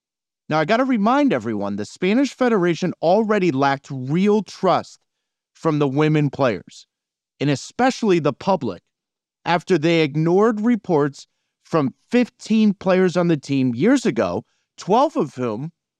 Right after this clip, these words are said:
ultimately boycotted the tournament regarding conduct and training conditions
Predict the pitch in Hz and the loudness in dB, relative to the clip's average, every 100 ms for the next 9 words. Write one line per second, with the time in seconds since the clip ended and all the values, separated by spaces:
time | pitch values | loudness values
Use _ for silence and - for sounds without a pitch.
0 | _ _ _ 175 240 - 320 277 180 165 | _ _ _ 0 0 0 -2 0 0 -2
1 | 123 - 156 190 - 185 180 147 131 - | -4 -4 -2 -2 -2 -2 0 -2 -4 -2
2 | 214 214 110 98 - _ _ _ 147 165 | 0 0 0 -4 -8 _ _ _ -4 0
3 | 180 170 139 - 170 196 214 240 247 - | 2 2 0 -2 -2 0 2 0 -4 -8
4 | _ _ - 160 147 - 180 190 208 202 | _ _ -6 -4 -4 -4 0 4 2 2
5 | 214 175 143 - 156 156 | 2 2 2 0 -2 -4